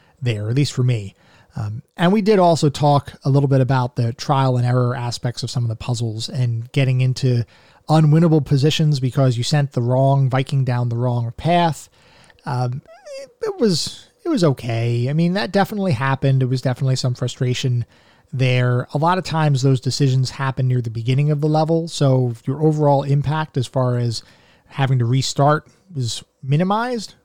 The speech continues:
But there were some times where those kind of decisions happened later in the levels.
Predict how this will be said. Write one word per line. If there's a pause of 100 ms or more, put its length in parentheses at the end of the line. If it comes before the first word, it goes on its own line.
(200)
But
there
were
some
times
where
those
kind
of
decisions
happened
later
in
the
levels.